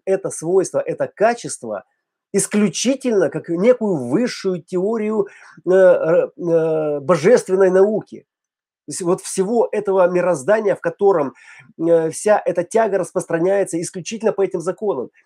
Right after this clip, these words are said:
И поэтому мы говорим, да, что то, что внизу, то и вверху. И когда мы употребляем свет, употребляем какие-то понятия,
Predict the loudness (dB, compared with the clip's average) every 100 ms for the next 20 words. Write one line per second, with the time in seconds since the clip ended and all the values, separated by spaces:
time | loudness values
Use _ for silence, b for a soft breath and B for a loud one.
0 | -2 4 4 6 4 4 2 2 2 2
1 | 4 4 2 0 0 2 0 0 -2 -4
2 | -4 -4 -6 0 4 4 0 b b b
3 | b -2 0 2 2 2 2 0 0 0
4 | 2 2 0 -2 -2 -2 -4 -2 0 -2
5 | -4 -6 -4 0 4 4 4 4 4